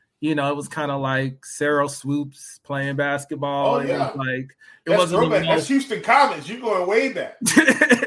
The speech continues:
Speaker 1: Yeah, it
Speaker 2: You
Speaker 1: wasn't
Speaker 2: going
Speaker 1: like,
Speaker 2: way back. The
Speaker 1: it, it
Speaker 2: comics.
Speaker 1: wasn't
Speaker 2: Oh my
Speaker 1: like,
Speaker 2: gosh.
Speaker 1: it, it, it wasn't like the game was played a whole lot different back then.
Speaker 2: Yeah.
Speaker 1: Um, but once, you know, I got back into it in, um, twenty sixteen, I'm like,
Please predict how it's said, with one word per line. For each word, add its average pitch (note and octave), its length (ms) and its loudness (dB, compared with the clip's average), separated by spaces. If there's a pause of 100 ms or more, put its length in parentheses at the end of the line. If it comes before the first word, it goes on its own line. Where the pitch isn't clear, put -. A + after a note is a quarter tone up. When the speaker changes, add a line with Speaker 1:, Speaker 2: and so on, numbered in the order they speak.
Speaker 1:
Yeah, A#3 220 6
it A3 140 2
Speaker 2:
You A#3+ 80 2
Speaker 1:
wasn't C4 260 4
Speaker 2:
going A3 120 2
Speaker 1:
like, A3 80 -4
Speaker 2:
way D#4+ 340 2
back. D#3+ 260 -4
The C#3+ 40 -12
Speaker 1:
it, - 40 -16
it - 40 -20
Speaker 2:
comics. A#3 360 4
Speaker 1:
wasn't B3+ 180 2
Speaker 2:
Oh D4+ 140 8
my G3+ 100 2
Speaker 1:
like, B3 140 2
Speaker 2:
gosh. A#3 560 0 (340)
Speaker 1:
it, A3+ 120 -10 (120)
it, G#3 140 -16
it A3+ 60 -2
wasn't B3+ 280 -10
like A#3+ 260 -6 (280)
the G#3 80 -8
game A3+ 300 -4
was A3 140 -12
played G#3 280 -6
a E3 60 -6
whole G3+ 360 -10
lot F#3 180 -4
different D#3+ 320 -10
back C3 260 -12
then. G2 100 -20 (600)
Speaker 2:
Yeah. C3+ 180 -8
Speaker 1:
Um, D#3 640 -6
but D#3 380 -4 (120)
once, E3 540 -14
you G#3 120 -14
know, F3+ 80 -6
I D3+ 140 -4
got D#3 200 -8
back E3 180 -6
into D#3+ 400 -8
it D#3 100 -6
in, D3 120 -8
um, C#3+ 260 -8
twenty D#3+ 520 -10
sixteen, D#3+ 760 -10
I'm F#3+ 120 -16
like, D3 260 -4